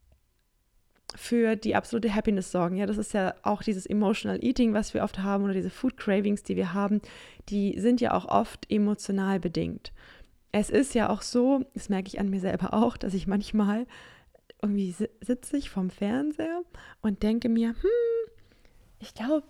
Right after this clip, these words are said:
jetzt hole ich mir einen Kinderriegel“ oder so. Oder ich habe gerade einen Text geschrieben und dann belohne ich mich danach mit so einem Kinderriegel. Das ist so typisch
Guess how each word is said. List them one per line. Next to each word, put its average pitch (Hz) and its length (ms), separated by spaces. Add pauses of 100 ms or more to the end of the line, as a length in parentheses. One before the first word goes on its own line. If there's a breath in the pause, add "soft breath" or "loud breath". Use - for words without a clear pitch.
jetzt - 400
hole 208 80
ich - 200
mir 170 80
einen 175 120
Kinderriegel“ 170 600
oder 170 160
so. - 180 (320 loud breath)
Oder 214 160
ich 214 160
habe 208 300
gerade 202 320
einen 190 140
Text - 420
geschrieben 233 560
und 196 260
dann 202 140
belohne 214 340
ich - 100
mich 202 140
danach 185 300
mit 185 120
so - 80
einem 175 80
Kinderriegel. 175 560
Das 254 120
ist 247 100
so 247 80
typisch 233 480